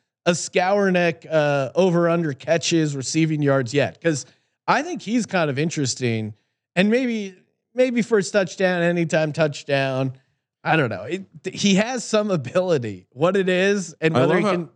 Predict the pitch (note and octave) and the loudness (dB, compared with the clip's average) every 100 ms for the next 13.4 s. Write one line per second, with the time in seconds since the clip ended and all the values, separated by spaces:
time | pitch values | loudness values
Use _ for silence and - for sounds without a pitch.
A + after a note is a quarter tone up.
0 | - D#3 - E3 F3 F#3 E3+ C#3+ F3+ F3+ | -18 -10 0 2 2 0 -2 -2 -4 -4
1 | F#3+ A3 A3 - A#2 C3+ D3+ E3 D#3+ D3 | -2 0 0 0 2 2 2 2 2 0
2 | B2+ B2 A#2 G#2+ G2+ - - A2 B2 C#3 | -4 -6 -4 -6 -8 -12 0 2 4 2
3 | B2 G#2+ G#2 G#2 - A2 G#2+ F#2+ F2+ E2 | 2 2 2 0 0 2 2 2 -2 -4
4 | - G2 F#2+ F2 E2 D#2+ D2+ C2+ - D#2+ | -2 -2 -2 -2 -2 -2 -4 -8 -6 -6
5 | - - G1+ - - _ _ _ _ - | -6 -12 -18 -20 -20 _ _ _ _ -6
6 | F#2 - _ - A2 B2+ C#3 D#3 D3 C3+ | -4 -4 _ -18 -6 0 0 0 0 0
7 | A2+ G#2 G#2+ G2 F2+ - A2 G#2+ G2+ F#2 | 0 0 0 0 -6 -2 0 0 0 -2
8 | F2 D#2+ D2 D2 D#2 - F2+ E2 D#2+ D#2+ | -2 -2 -4 -8 -10 -4 -4 -4 -6 -6
9 | C#2+ D2 A#1 A#1 A#1 - E2+ D2 - D#2 | -6 -6 -10 -12 -14 -14 -12 -12 -10 -12
10 | D#2 - F2 F#2 E2 B1 B1+ B1+ A#2+ _ | -12 -14 -14 -8 -8 -8 -12 -16 -20 _
11 | _ A#2 G3 G3 G3 F3+ G#3 F#3 D#3+ - | _ 0 0 2 -2 -2 -4 -2 -4 -2
12 | C3+ B2 A#2 D#3 D#3+ D#3 C3+ A2+ G2 B2 | -2 -2 0 0 2 0 0 -2 -2 2
13 | B2 A2 F2 A1 | 4 2 0 -4